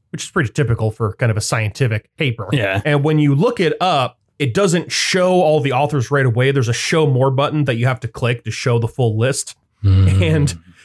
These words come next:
Speaker 1: it shows the first ten authors. And then, so when you click show more, there's only one remaining.
Speaker 2: <laughs>
Speaker 1: And that remaining author is David R. Walt. So it's kind of funny.
Speaker 2: <laughs>
Speaker 1: It's kind of fun. What Walt and his colleagues were testing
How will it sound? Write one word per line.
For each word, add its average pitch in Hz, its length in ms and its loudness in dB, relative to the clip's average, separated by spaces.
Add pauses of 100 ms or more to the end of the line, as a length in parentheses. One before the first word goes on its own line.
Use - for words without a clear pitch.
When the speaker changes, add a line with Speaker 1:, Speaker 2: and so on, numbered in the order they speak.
Speaker 1:
it 160 160 -2
shows 277 400 2
the 233 100 -2
first - 580 -2
ten 277 300 0
authors. 120 680 -2 (420)
And 156 160 0
then, 175 220 0
so 170 180 -2
when 156 220 2
you 151 120 0
click 220 300 0
show 175 240 0
more, 175 280 2
there's 139 160 2
only 165 280 0
one 151 280 2
remaining. 139 720 0
Speaker 2:
<laughs> 104 320 -4
Speaker 1:
And 147 160 0
that 185 180 -2
remaining 190 460 2
author 139 640 0 (340)
is 202 280 0
David 147 340 0
R. 123 160 2
Walt. 110 340 -4
So 135 200 -2
it's 123 160 0
kind 143 180 -2
of 120 80 0
funny. - 260 -4
Speaker 2:
<laughs> - 80 0 (160)
Speaker 1:
It's 156 220 -2
kind 139 180 0
of 117 80 0
fun. 98 160 -10 (540)
What 165 160 0
Walt 381 300 2
and 294 80 0
his 240 140 -2
colleagues 202 520 0
were 139 80 0
testing 165 560 -6